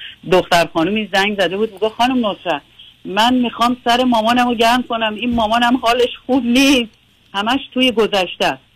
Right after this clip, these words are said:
همش میگه وای دیدی اینو از دست دادم، اون دیدی اونو ارزون فروختم، دیدی این کارو کردم." میگفت اصلاً برای خودش اضطراب ایجاد می‌کنه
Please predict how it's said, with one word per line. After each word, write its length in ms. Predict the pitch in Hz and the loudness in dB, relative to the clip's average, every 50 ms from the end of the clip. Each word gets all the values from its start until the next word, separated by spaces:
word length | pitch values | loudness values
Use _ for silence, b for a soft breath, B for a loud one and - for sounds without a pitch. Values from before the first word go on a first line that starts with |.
| B B B B B | B B B B B
همش 260 | 220 226 240 262 277 269 | -4 -2 0 0 -2 -2
میگه 180 | - 247 226 247 | -4 -2 -2 0
وای 400 | 214 208 226 247 254 247 233 233 - | 2 2 2 2 2 0 -2 -4 -6
دیدی 180 | 226 254 254 311 | -6 -2 0 0
اینو 180 | 285 277 277 | 0 2 2
از 120 | 262 247 233 220 | 2 2 2 2
دست 240 | 233 220 220 - | 0 -2 -2 -4
دادم، 280 | - 214 208 208 202 202 | -6 -4 -4 -4 -6 -6
اون 120 | 226 254 | -8 -10
دیدی 220 | 202 208 269 269 339 | -6 -4 0 2 2
اونو 180 | 311 302 285 254 247 | 2 2 2 2 2
ارزون 360 | 240 240 220 208 220 233 214 | 2 0 0 -4 -10 -12 -10
فروختم، 480 | 214 220 208 214 202 _ 226 220 202 B B B B B _ | -10 -10 -10 -10 -8 _ -4 -4 -4 B B B B B _
دیدی 180 | 254 285 339 | -2 0 2
این 160 | 320 285 269 | 2 0 0
کارو 260 | 254 - 247 233 226 214 | -2 -2 -2 -2 -2 -2
کردم." 420 | - 233 214 208 202 208 208 196 B B B B B B | 0 0 0 0 0 -2 -6 -6 B B B B B B
میگفت 280 | - 233 226 294 320 311 | -10 -4 -2 -2 0 0
اصلاً 240 | 269 254 - 285 302 | 0 0 0 0 2
برای 220 | 269 247 240 285 285 | 2 2 0 0 -4
خودش 200 | - 285 277 302 - - - _ | -6 -6 -6 -6 -8 -10 -8 _
اضطراب 640 | 214 220 214 - _ - 233 220 226 233 262 302 254 | -4 -4 -4 -4 _ -6 -4 0 0 2 0 0 0
ایجاد 440 | 277 262 226 190 208 202 196 180 156 | -2 -4 -4 -2 -2 0 0 -2 -2
می‌کنه 480 | 165 160 143 151 - 143 127 123 123 | -6 -6 -6 -6 -10 -10 -10 -10 -12